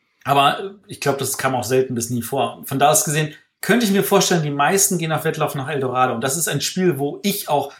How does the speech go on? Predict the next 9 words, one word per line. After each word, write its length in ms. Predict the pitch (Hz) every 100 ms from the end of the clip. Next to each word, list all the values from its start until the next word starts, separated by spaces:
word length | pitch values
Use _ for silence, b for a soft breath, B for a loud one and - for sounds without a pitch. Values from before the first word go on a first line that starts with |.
| B B
in 160 | - 139
jeder 240 | 131 202
Partie 360 | 190 170 - 196
immer 180 | 180 165
mehr 360 | 151 151 156
Freude 560 | 156 - - 151 226 240
dran 340 | 147 127 120
hatte. 400 | 110 117 175 226 b b b b -
Und 400 | 151 151 -